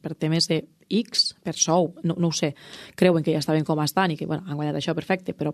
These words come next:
tenen la capacitat de decidir, o hi ha alguns que inclús potser diuen, «Bueno, és que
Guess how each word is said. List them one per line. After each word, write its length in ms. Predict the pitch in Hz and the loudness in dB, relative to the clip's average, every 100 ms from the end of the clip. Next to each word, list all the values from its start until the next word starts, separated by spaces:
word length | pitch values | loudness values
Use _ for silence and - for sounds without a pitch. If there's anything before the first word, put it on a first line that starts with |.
| - | -4
tenen 220 | - 160 151 | 0 2 0
la 60 | 151 | -4
capacitat 460 | 156 160 165 156 | -6 -6 -2 0
de 140 | 151 151 | 2 2
decidir, 380 | 151 165 233 320 - - - - | 2 4 2 0 -8 -20 -20 2
o 140 | 170 | 4
hi 60 | 165 | 4
ha 20 | |
alguns 300 | 160 160 170 | 4 2 0
que 60 | 185 | 0
inclús 300 | 170 180 190 | 0 2 2
potser 240 | - 180 185 | 2 2 2
diuen, 240 | 180 165 | 2 2
«Bueno, 200 | 170 196 180 | 2 2 0
és 60 | |
que 80 | - | 0